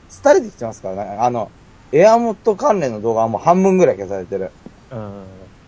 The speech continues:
Speaker 1: あの、あれ、あれ、宗教団体からガチの苦情が入って、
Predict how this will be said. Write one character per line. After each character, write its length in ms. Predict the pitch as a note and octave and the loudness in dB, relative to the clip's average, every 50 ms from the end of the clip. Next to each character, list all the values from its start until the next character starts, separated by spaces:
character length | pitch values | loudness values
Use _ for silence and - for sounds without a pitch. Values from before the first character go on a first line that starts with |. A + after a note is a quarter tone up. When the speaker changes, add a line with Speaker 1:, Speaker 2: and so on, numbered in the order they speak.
| - - - - - - - - - - | -20 -20 -20 -20 -20 -20 -20 -20 -12 -6
Speaker 1:
あ 140 | A#2+ B2 A#2+ | -4 -4 -2
の、 360 | A#2 A2 A2 G#2+ G#2 - - - - - _ _ - - - - - - - - - - - - - - - - - - - - - - - - - - - - - - _ - - - _ _ - - _ _ | -2 -2 -2 -2 -4 -6 -10 -16 -20 -20 _ _ -20 -20 -20 -20 -20 -20 -20 -20 -20 -20 -20 -20 -20 -20 -20 -20 -20 -20 -20 -20 -20 -20 -20 -20 -20 -20 -20 -20 -20 -20 _ -20 -20 -20 _ _ -20 -20 _ _
あ 120 | - C3 C#3+ | 2 4 4
れ、 200 | D3 D3 B2+ B2+ - - | 4 4 0 -4 -4 0
あ 100 | C3+ D3 | 2 4
れ、 200 | D#3+ E3+ E3+ - - C3 A#2 | 4 2 0 -2 -10 -14 -14
宗 320 | A2 - - - E3+ F3+ D#3 | -14 -14 -12 -8 -8 -4 0
教 160 | F#3 F3+ F3 | 0 4 4
団 140 | E3+ D#3+ C3 | 4 4 2
体 120 | B2+ G#2 | 0 -4
か 100 | G2+ G2 | -4 -6
ら 180 | F#2+ F#2+ - - - _ _ _ - - - - - - - - - - - G2+ - | -8 -8 -12 -16 -18 _ _ _ -20 -20 -20 -20 -20 -20 -20 -20 -20 -20 -20 -12 0
ガ 160 | - D#3 D#3 | 0 0 0
チ 160 | - - B2+ | 0 -4 -8
の 180 | A#2 G2+ F#2 F#2+ - | -8 -8 -8 -10 -14
苦 100 | - G2 | -10 -8
情 140 | G#2 G#2+ | -6 -4
が 80 | F#2+ G2+ | -2 -2
入 80 | G2+ F2+ | -4 -4
っ 20 | |
て、 240 | - _ F#2 E2 | -8 _ -20 -20